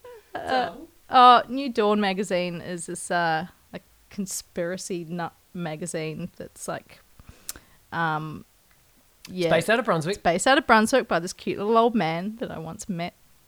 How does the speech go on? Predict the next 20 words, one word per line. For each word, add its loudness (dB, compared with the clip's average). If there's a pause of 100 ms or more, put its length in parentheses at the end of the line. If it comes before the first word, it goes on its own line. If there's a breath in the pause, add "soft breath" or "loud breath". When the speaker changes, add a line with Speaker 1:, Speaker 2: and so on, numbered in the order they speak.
Speaker 1:
at -8
a -12 (400)
Mind -6
Body -4
Spirit -6
Festival. -4
That's -8
how 0
I 0
first -2
<laughs> -2
started 4 (140)
buying 4
the -6 (100)
magazine. -4
Speaker 2:
No 12
shit, 2
really? 8
Speaker 1:
Yeah. 6
Speaker 2:
Do 4